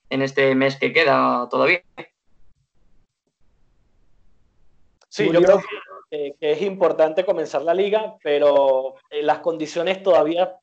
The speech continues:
Speaker 2: pienso yo también, como muchos jugadores, que no están dadas, ¿vale?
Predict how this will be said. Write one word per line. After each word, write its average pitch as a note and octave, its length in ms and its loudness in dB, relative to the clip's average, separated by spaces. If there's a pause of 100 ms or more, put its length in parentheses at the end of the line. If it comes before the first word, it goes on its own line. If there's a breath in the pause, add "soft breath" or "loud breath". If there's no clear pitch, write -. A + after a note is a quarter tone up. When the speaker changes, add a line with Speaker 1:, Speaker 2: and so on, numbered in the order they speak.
(160)
Speaker 2:
pienso F#3+ 380 -2
yo E3 200 0
también, E3+ 440 -2
como E3 160 -10
muchos D3 220 -12
jugadores, D#3+ 400 2
que C#3 200 -2
no C#3 300 -8
están D#3+ 280 -4
dadas, B2 300 2
¿vale? D#3+ 300 -4